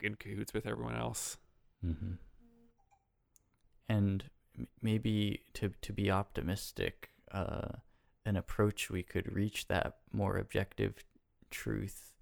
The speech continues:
Speaker 2: state of being is to encourage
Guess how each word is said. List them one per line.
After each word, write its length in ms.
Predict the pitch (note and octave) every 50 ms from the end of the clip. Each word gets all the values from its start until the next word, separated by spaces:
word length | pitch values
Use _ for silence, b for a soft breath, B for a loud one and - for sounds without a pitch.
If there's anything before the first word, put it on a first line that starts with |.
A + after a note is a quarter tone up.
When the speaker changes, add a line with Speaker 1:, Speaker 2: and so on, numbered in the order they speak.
| - _ _ _ _ _ _ _ _
Speaker 2:
state 360 | - - - - A2+ G#2 F#2+
of 120 | F#2 F2+ -
being 280 | A2 A2 G#2+ G2+ G2
is 500 | - - G2+ G2 F2+ F2+ - - - - - - - _ - -
to 680 | - - - G#2 - G#1 A1 A1 - - - - - - _ - _ _ _ _ _ _ _ _ _ _ _ _
encourage 1200 | - G#2+ G2 F#2+ F#2+ - - - - A2+ A2 A2 G#2 G2 - G2+ G#2 A#2 A2+ - - - - -